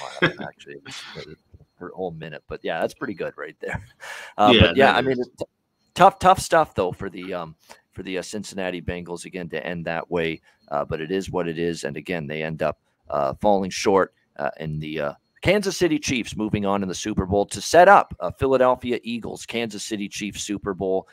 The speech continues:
Speaker 1: in two weeks, the Andy Reid Bowl,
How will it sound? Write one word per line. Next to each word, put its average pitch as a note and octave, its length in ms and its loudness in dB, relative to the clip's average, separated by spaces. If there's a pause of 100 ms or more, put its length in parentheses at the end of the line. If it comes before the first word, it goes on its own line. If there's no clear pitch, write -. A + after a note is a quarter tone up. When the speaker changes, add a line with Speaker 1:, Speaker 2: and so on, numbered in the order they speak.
(140)
Speaker 1:
in D3+ 200 -2
two B2+ 240 -4
weeks, G2+ 380 -4
the D2+ 280 -8
Andy C#3 320 0
Reid A#2+ 420 -4
Bowl, A2+ 440 4